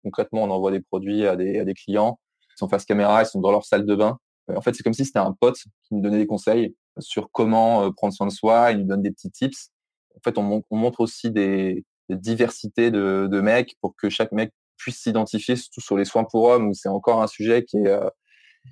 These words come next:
qui est pas ultra, euh, on va dire, euh, rentré, euh, dans le quotidien de tous les mecs. Et du coup, de voir, euh,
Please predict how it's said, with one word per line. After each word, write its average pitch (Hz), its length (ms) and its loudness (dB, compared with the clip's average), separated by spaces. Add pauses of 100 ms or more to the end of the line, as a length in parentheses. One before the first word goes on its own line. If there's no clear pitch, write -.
(320)
qui - 80 2
est 104 100 2
pas 120 340 6
ultra, 113 640 4
euh, 98 580 4
on 98 80 2
va 98 120 0
dire, 104 340 -2
euh, 95 600 -2
rentré, 113 520 0
euh, 92 300 2
dans 98 140 0
le 95 40 -4
quotidien 107 480 -4
de 107 100 0
tous 98 200 -6
les 110 100 0
mecs. 127 320 0
Et 98 60 -6
du 92 80 -6
coup, - 160 -8
de - 80 0
voir, 107 340 4
euh, 95 160 0